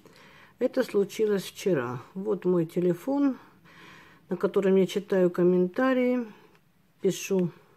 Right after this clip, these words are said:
все свои,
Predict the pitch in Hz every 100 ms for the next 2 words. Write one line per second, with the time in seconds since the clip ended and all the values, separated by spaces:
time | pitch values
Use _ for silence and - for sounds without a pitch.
0 | _ _ _ _ _ _ _ - - -
1 | - - _ _ _ _ _ _ _ _
2 | - - 180 175 180 180 254